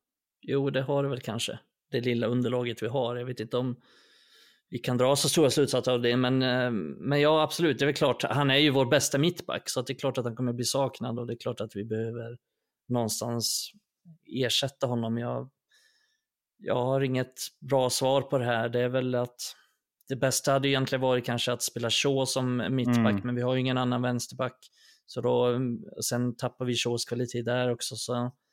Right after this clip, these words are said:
Speaker 1: så vi behöver Shaw på vänsterbacken och, eh, alltså, jag vet inte, det är väl att helt enkelt, vi kan inte ersätta honom.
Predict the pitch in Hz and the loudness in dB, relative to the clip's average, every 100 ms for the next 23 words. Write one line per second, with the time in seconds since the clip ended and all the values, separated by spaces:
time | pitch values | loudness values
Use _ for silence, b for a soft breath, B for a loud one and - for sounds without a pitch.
0 | b b b b - - 123 123 120 123 | b b b b -12 -4 -2 2 2 2
1 | 117 135 127 120 120 123 117 - 117 120 | 2 2 2 0 0 0 0 -2 -4 -4
2 | - 127 120 120 120 120 117 110 _ _ | -4 -2 0 0 2 0 0 -4 _ _
3 | _ - - - - - - - 135 131 | _ -18 -10 -8 -10 -10 -6 0 0 2
4 | 131 131 139 123 127 127 131 131 131 131 | 2 2 0 -2 0 2 2 2 0 -2
5 | - - _ _ _ _ _ _ - 147 | -6 -16 _ _ _ _ _ _ -2 0
6 | 123 143 123 127 117 - - _ _ _ | 2 2 2 2 0 -2 -16 _ _ _
7 | _ _ _ _ _ _ _ - - - | _ _ _ _ _ _ _ -20 -18 -14
8 | - 151 - 143 147 143 131 123 - 110 | -2 0 2 4 4 2 2 2 0 -2
9 | 107 107 101 | -2 -2 -4